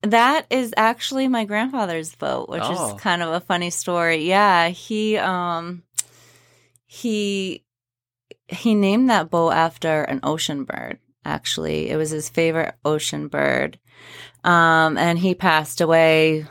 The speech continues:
Speaker 1: like, five years ago, maybe six now.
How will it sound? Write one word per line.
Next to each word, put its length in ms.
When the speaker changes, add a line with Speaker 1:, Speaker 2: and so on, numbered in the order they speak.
Speaker 1:
like, 320
five 560
years 320
ago, 600
maybe 300
six 480
now. 460